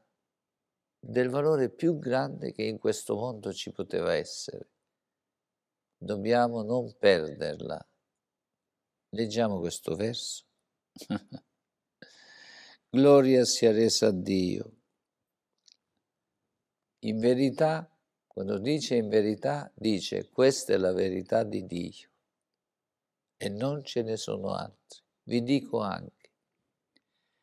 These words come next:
se due di voi sulla terra si accordano a domandare una cosa qualsiasi, quella sarà loro concessa dal Padre mio che è nei cieli.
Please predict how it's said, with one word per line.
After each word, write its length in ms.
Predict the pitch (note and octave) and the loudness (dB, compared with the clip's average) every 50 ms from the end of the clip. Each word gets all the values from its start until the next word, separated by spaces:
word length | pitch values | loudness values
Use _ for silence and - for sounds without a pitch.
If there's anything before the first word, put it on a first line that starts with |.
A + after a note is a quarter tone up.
| _ _ _ _ _ _ _ | _ _ _ _ _ _ _
se 280 | - - - D3+ D#3 | -10 -2 2 4 4
due 260 | C#3+ C3 F3 F#3+ F#3+ D#3 | 4 6 6 6 6 6
di 140 | D3 E3 | 6 6
voi 280 | D3+ D3 E3 D#3+ E3 D#3 | 8 10 10 10 10 8
sulla 320 | - - C3+ B2+ B2+ B2+ | 4 0 -2 0 0 0
terra 360 | A2 - C3+ C3 A#2+ A#2 A#2 A2 | 2 4 4 4 4 4 2 2
si 180 | - - - | 0 0 0
accordano 760 | G#2+ G2 - - - - A2+ A2+ A2+ G#2+ G2 F#2+ G2 F#2+ F#2 | 0 0 -2 -4 -4 0 0 0 0 0 -2 -4 -6 -4 -4
a 40 | F#2+ | -6
domandare 680 | F2+ F2+ G2 G2 G#2 G#2+ G#2+ A2 A2+ C3 C3+ C3 A#2+ | -6 -6 -4 -2 -2 -2 -2 0 2 2 2 2 2
una 240 | A2+ G#2 G2+ G2 G2 | 0 -2 -2 -4 -6
cosa 500 | - - B2+ C3 C3+ C#3 C3+ - - - | -4 -4 -2 -2 -2 -2 -4 -4 -6 -6
qualsiasi, 920 | F#2+ - G#2 F#2+ F#2+ - - - - C3+ C#3+ C#3+ C3+ - - - - - - _ _ _ _ _ _ _ _ _ _ _ | -6 -4 -6 -6 -6 -6 -6 -4 -2 0 0 0 -2 -4 -8 -12 -14 -16 -18 _ _ _ _ _ _ _ _ _ _ _
quella 600 | _ - G#2 G2 G2+ G#2 A2 A2+ A2+ A#2+ B2 B2 _ _ _ _ _ _ _ _ _ _ _ _ _ _ _ _ _ _ _ _ _ _ _ _ _ | _ 0 0 2 2 0 -2 -4 -4 -6 -6 -8 _ _ _ _ _ _ _ _ _ _ _ _ _ _ _ _ _ _ _ _ _ _ _ _ _
sarà 380 | - - A2 A2+ A#2 G#2+ A2 A2+ | -14 -8 -2 0 2 2 4 2
loro 420 | A2 G#2+ A2+ A#2+ C3 A#2+ B2+ A#2+ | 2 4 2 2 2 2 -2 -4
concessa 760 | - - A2 G#2 F#2+ - - G#2 G2+ G#2+ - - - - G2 F#2+ | -4 -6 -8 -6 -8 -6 -2 -2 -2 -2 -2 -4 -6 -6 -6 -6
dal 240 | F2+ F#2 F#2+ F#2 | -4 -6 -8 -8
Padre 420 | - - G#2 G2 F2+ F#2 F#2 G2 F#2 | -6 -4 -4 -4 -4 -4 -6 -6 -6
mio 280 | F#2 G#2 G#2 G#2 G2+ | -6 -6 -6 -6 -8
che 200 | - _ - G2+ | -8 _ -8 -8
è 20 | F#2+ | -6
nei 220 | F#2 F#2+ F#2 F2 | -6 -6 -8 -8
cieli. 420 | - - - G2 F#2 F2+ G2+ G#2 | -8 -10 -8 -8 -8 -8 -10 -14